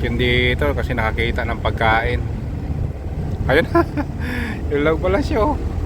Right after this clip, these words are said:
Oh, yun na. Ah, kalapati namin, oh. Ah.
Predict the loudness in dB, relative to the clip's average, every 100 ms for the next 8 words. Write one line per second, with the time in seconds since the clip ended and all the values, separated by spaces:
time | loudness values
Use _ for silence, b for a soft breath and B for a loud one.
0 | -2 -4 -4 -4 -4 -4 -2 0 0 0
1 | 0 -2 -2 -2 -2 -2 -2 -2 -4 -4
2 | -4 -2 -2 0 0 2 2 4 4 4
3 | 2 2 0 -2 -2 -2 -2 -2 -2 -2
4 | 0 0 2 2 0